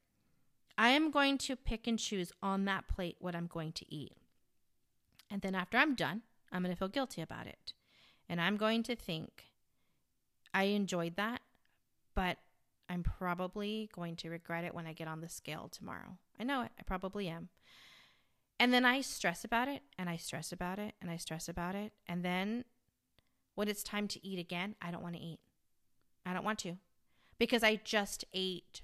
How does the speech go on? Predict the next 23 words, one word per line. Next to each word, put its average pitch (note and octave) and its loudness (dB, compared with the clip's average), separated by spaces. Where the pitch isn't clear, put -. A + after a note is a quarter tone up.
crap - -2
before. - -6
And A#3+ 6
so A3 0
when A3 0
it - -4
comes C4+ 0
time A3+ 2
to G3 -6
deciding F#3 -2
what F3 -6
to - -8
do F3+ -2
for E3+ -8
dinner, G3+ -4
it G3 -6
throws G3+ 0
me C4 -4
into G#3 -4
a F3+ -4
massive F3+ -6
panic F3 -6
attack - -8